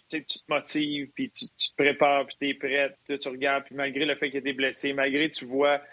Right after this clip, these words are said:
deux, trois gars être sur la table à essayer de, de se préparer puis recevoir les traitements nécessaires pour essayer de jouer ce match-là, tu dis, « Hey, gars, c-, tout le monde va, tout le monde met la main à la pâte, puis on va être capable.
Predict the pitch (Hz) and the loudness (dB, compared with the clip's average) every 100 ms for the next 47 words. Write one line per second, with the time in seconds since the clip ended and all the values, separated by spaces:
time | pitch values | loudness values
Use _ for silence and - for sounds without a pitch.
0 | - _ _ 156 160 135 151 143 139 147 | -20 _ _ 0 0 0 0 2 2 2
1 | 147 135 127 - 131 123 139 139 135 127 | 2 0 -4 -4 -4 -4 -2 -2 -2 -4
2 | 117 - 135 131 135 127 113 - 123 - | -6 -6 -6 -4 -4 -4 -6 -10 -12 -12
3 | - 135 - 127 120 147 143 127 107 - | -4 -2 2 2 2 0 2 0 -2 0
4 | 139 127 147 147 135 131 135 139 135 120 | 0 4 2 2 -2 -4 -2 -4 -4 -6
5 | 123 139 139 139 123 135 135 131 120 135 | -2 0 0 -2 -4 -4 -2 -2 0 -4
6 | 131 131 123 113 - 127 127 _ _ _ | -2 -4 -2 -4 -2 -2 -2 _ _ _
7 | _ _ _ _ - 123 131 139 139 147 | _ _ _ _ -12 -2 2 4 6 4
8 | 147 - - - _ - 175 165 175 160 | 4 0 -6 -10 _ -4 0 4 2 4
9 | 143 131 117 160 165 156 143 139 131 143 | 2 0 -4 -2 -2 0 -2 -2 -2 -2
10 | 139 120 - 143 151 - 120 123 123 131 | -2 -2 -2 -2 -2 -6 -12 -8 -8 -8
11 | 117 127 123 113 | -6 -6 -6 -8